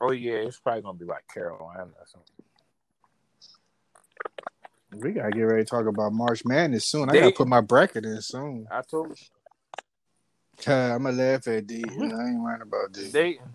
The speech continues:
Speaker 1: I told you, the boy Obi Toppin, watch him. He a force, bro. He got three, and he'll dunk on any. He got a Giannis type game to the, the hoop. Like, I'm telling you, watch him.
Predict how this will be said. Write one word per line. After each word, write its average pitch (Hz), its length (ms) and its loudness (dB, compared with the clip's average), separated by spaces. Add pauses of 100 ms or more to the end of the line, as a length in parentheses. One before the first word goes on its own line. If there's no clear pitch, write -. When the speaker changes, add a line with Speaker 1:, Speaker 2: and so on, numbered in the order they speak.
(120)
Speaker 1:
I 113 140 -4
told 156 380 0
you, 110 80 -20
the 110 80 -20
boy 127 320 -6
Obi 143 240 -6
Toppin, 143 440 2 (260)
watch 127 300 -4
him. - 140 -20 (1080)
He 143 140 -8
a 127 60 -4
force, 147 440 -2
bro. 120 440 -8
He 147 80 -12
got 135 320 -2 (140)
three, 180 320 -4 (1500)
and - 220 -14
he'll 147 100 -4 (100)
dunk 165 260 -2
on 147 240 -8
any. 170 160 -12
He 170 120 -12
got 151 280 2
a - 20 -8
Giannis 156 480 -6
type 156 300 -10
game 160 340 -14
to 175 80 -14
the, 151 180 -10 (180)
the 143 120 -10
hoop. 233 300 -8 (200)
Like, 104 220 -12 (260)
I'm 117 60 -20 (120)
telling 240 260 -4
you, 233 100 -12
watch 247 280 2 (100)
him. - 80 -20